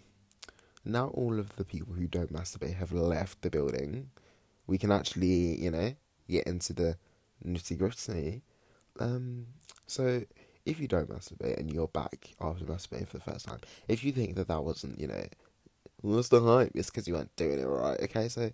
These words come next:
this is normally gonna be, this is gonna be for the females, 'cause, you know, if you're male, chances are you do it four times a day, and you're a dirty, sleazy bag of shit,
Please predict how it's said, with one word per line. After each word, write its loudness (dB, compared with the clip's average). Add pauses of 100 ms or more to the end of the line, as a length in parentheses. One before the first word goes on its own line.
(400)
this 10
is 6
normally 6
gonna 6
be, -4
this 2
is -4
gonna 0
be 0
for -8
the -2
females, -4
'cause, -4
you -2
know, 0
if -2
you're 2
male, 0
chances -6
are -2 (460)
you 0
do 6
it 0
four 2
times -2
a -6
day, 0
and -4
you're -2
a -2
dirty, 6
sleazy 0 (400)
bag 4
of -2
shit, -6